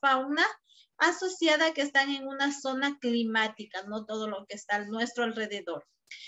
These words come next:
Y finalmente llegamos a lo que es la biosfera, que no es nada más que nuestro planeta, que nos dice que es el conjunto de seres vivos, inertes,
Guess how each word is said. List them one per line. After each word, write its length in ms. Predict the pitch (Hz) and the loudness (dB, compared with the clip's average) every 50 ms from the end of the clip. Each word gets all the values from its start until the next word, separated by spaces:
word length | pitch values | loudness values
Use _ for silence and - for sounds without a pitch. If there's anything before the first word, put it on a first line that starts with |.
| - - - _ _ - | -18 -20 -20 _ _ 2
Y 80 | 403 453 427 | 2 4 4
finalmente 800 | 480 480 466 480 466 427 427 415 427 415 370 359 427 370 339 370 | 4 2 4 4 4 2 2 -2 -2 -2 0 0 -2 2 2 2
llegamos 480 | 339 294 339 339 339 339 349 349 349 | 4 4 4 4 4 2 0 0 2
a 80 | 349 302 | 2 4
lo 160 | 294 302 294 | 4 2 2
que 80 | - 320 | 2 0
es 100 | 320 320 | 2 4
la 160 | 330 330 320 | 2 2 2
biosfera, 580 | 320 320 349 370 415 415 - - 359 339 302 294 | 4 2 2 2 2 0 0 0 2 2 2 2
que 120 | 277 269 | 0 -4
no 120 | 269 277 | -2 -2
es 140 | 285 302 294 | -2 -2 0
nada 240 | 302 302 302 302 311 | 0 0 2 2 2
más 240 | 285 285 285 302 - - | 4 4 2 2 0 -4
que 100 | - 294 262 | -4 -4 -2
nuestro 540 | 269 277 285 302 330 359 370 - - 392 415 440 453 453 - _ _ _ _ _ _ _ _ _ | 0 0 2 2 2 0 -2 -6 -4 0 2 2 2 0 -6 _ _ _ _ _ _ _ _ _
planeta, 720 | - 254 254 247 240 233 226 220 208 202 - _ 247 - - - - - - - - _ _ | 0 2 4 4 4 2 0 -2 -4 -6 -8 _ -14 -14 -14 -16 -20 -20 -20 -20 -20 _ _
que 140 | - 294 302 | 0 2 2
nos 180 | 311 320 311 | 2 0 0
dice 340 | 294 320 330 320 359 359 349 | 2 2 2 4 4 0 0
que 100 | - 320 | 2 0
es 100 | 320 311 | 2 4
el 160 | 339 330 294 | 2 0 2
conjunto 600 | - 294 285 277 285 - 294 302 302 294 320 311 285 | 0 0 0 0 -2 -2 -2 -2 0 2 2 4 4
de 120 | 277 269 | 4 0
seres 540 | 262 - - 285 285 285 294 330 320 311 302 | 0 2 2 2 4 6 4 4 2 -2 2
vivos, 500 | 320 330 302 277 254 302 330 403 - - - - _ _ _ _ | 4 4 4 4 2 2 0 0 0 -8 -14 -18 _ _ _ _
inertes, 800 | - 311 330 339 339 320 311 302 302 302 294 - 359 381 415 | -4 -2 -2 0 2 4 4 4 4 2 2 0 0 0 0